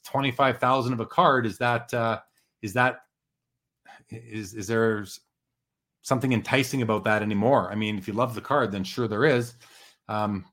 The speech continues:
so to each their own when it comes to that stuff, for sure, for sure. Wow, you guys are on fire tonight. Well, welcome everybody to the show. Hey, I always never a-, hit that, hit that like button. Subscribe to the channel if you haven't subscribed yet.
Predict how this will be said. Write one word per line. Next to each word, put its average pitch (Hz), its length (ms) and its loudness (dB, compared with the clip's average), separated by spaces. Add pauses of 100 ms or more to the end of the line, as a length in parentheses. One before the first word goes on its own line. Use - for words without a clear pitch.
(440)
so 98 280 -8 (720)
to 120 300 -6
each 151 220 4
their 151 160 8
own 127 140 8
when 117 100 4
it 110 60 -2
comes 117 260 2
to 110 80 0
that 107 240 0
stuff, 110 260 -4
for 104 120 -4
sure, 107 560 0
for 110 120 -10
sure. 98 420 -6 (1500)
Wow, 127 200 6
you 110 140 4
guys 123 260 2
are 127 80 0
on 117 100 0
fire 131 520 4
tonight. 110 420 2
Well, 104 120 -2
welcome 139 320 2
everybody 107 640 0 (380)
to 147 420 2
the 110 160 -2
show. 147 260 2
Hey, 185 420 6
I 139 140 2
always 262 320 2
never 151 240 2
a-, 135 180 2
hit 190 180 -4
that, 240 220 4
hit 190 120 -2
that - 180 0
like 165 240 2
button. 101 260 0
Subscribe 185 460 4
to 226 80 2
the 190 60 2
channel 156 340 2
if - 100 -4
you 127 80 0
haven't 131 180 0
subscribed 127 480 -2
yet. 95 200 -4